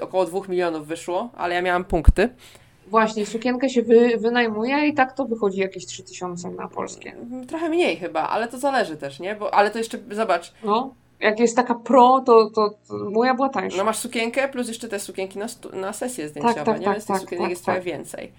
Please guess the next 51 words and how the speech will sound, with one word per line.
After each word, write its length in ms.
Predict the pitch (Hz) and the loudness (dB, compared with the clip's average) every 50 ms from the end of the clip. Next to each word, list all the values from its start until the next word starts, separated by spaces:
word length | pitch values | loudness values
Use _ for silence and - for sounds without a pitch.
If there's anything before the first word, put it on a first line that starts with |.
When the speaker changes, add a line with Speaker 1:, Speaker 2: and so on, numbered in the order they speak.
| _ - - - - - | _ -20 -20 -20 -20 -14
Speaker 1:
A 20 | |
w 40 | - | -8
Speaker 2:
Mhm. 180 | - - 180 202 | -6 -6 -4 -2
Speaker 1:
ogóle 200 | 226 208 196 190 | -2 -2 -2 -2
to 80 | 202 | -2
właśnie 320 | 202 196 190 - 208 185 180 | -4 -4 -4 -2 -2 0 0
ja 100 | 180 185 | 0 0
mówiłam, 280 | 185 185 190 185 180 | -2 -2 -4 -4 -2
że 80 | 175 175 | -4 -6
kupiłam 300 | - 185 - 185 165 160 | -10 -8 -4 -4 -4 -4
sobie 100 | 165 160 | -4 -8
sukienki, 360 | - - - - 156 160 175 | -12 -12 -10 -12 -10 -10 -8
bo 80 | 170 165 | -8 -8
ja 60 | 165 | -8
sobie 140 | - - - | -8 -12 -14
kupiłam 320 | - - - 175 165 160 | -14 -10 -6 -6 -6 -6
dwie 160 | 151 165 170 | -4 -4 -4
z 60 | 170 - | -4 -4
internetu 560 | 160 156 165 151 151 151 147 151 - 151 147 147 - _ _ _ - | -8 -8 -8 -6 -6 -8 -8 -8 -10 -12 -12 -12 -18 _ _ _ -12
na 120 | 151 151 | -10 -10
te 120 | 151 156 151 | -10 -12 -10
sesje 340 | - 147 147 - - 165 | -10 -10 -10 -6 -6 -6
Speaker 2:
Mhm. 140 | 170 202 196 | -4 -2 -2
Speaker 1:
plenerowe. 640 | 147 143 - 147 - 143 135 135 151 165 196 - - - | 0 0 0 0 0 0 -2 -2 -2 -2 -2 -2 -6 -10
I 200 | - - - - | -12 -10 -6 -2
jedną 260 | 170 175 170 165 160 | -2 -2 -2 -2 -4
kupiłam 360 | 156 - - 170 160 - 202 | -6 -6 -4 -2 0 2 2
za 80 | - 202 | 2 2
Speaker 2:
Aha. 80 | 233 | 0
Speaker 1:
chyba 180 | 269 - - 160 | 0 -2 -4 -6
sto 260 | - - - 202 185 | -6 -4 -4 -2 -2
złotych, 300 | 175 180 170 170 190 190 - | 2 0 0 0 0 -4 -4
a 60 | 165 | -6
wygląda 340 | 156 165 165 175 175 165 165 | -4 -2 -2 -2 0 -2 -4
tak 300 | 165 - - 180 185 - - | -4 0 -2 -2 -2 0 -4
epicko. 640 | 170 170 - 180 - - - - - 156 175 214 - - - - - - _ - | -4 -4 -4 -10 -12 -12 -12 -2 0 2 2 2 0 -8 -20 -20 -20 -20 _ -4
Jeżeli 180 | 180 180 185 | -2 -2 0
kojarzycie 340 | 180 196 180 175 185 208 214 | 0 0 0 0 0 -2 -2
Speaker 2:
Tak? 80 | 214 262 | 0 0
Speaker 1:
to 100 | 311 403 | 0 0
zdjęcie 300 | 466 480 392 202 208 180 | 0 -2 -2 -2 -4 -6
z 60 | 175 | -4
wiatrakami, 640 | 170 170 - 180 175 175 - 165 160 180 240 320 - 240 | -4 -2 -2 -2 -2 2 2 2 2 2 0 0 0 2
Speaker 2:
No. 200 | 240 302 320 359 | 4 4 6 4
Speaker 1:
to 40 | 440 | 4
ona 140 | 240 262 254 | 2 0 -2
kosztowała 360 | 262 247 - 262 254 269 277 | -2 -8 -8 -4 -2 -2 0
chyba 180 | 277 254 254 | 0 0 -2
trzydzieści 580 | 254 - - - 196 214 240 - - - 226 214 | -2 -4 -8 -10 -8 -8 -8 -8 -8 -8 -10 -12
pięć 280 | - _ - 214 208 - | -10 _ -6 -6 -6 -8
tysięcy, 520 | - - - 185 202 214 - 190 214 | -12 -10 -8 -8 -8 -6 -8 -10 -10